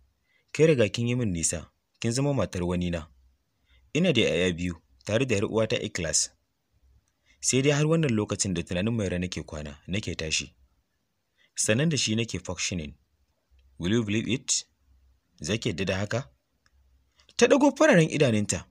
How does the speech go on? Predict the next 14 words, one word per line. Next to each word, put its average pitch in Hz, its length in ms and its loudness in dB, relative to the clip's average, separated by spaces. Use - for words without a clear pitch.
Ta 202 100 2
haske 226 320 2
shi 131 140 0
da 107 100 -2
su 85 160 -2
ta 90 120 -6
ce, 78 260 -2
"Sabida 165 480 0
me, 104 160 0
uncle?" 139 480 -2
Babu 277 260 6
jinkiri, 123 640 0
babu 233 260 2
inda-inda. 98 720 0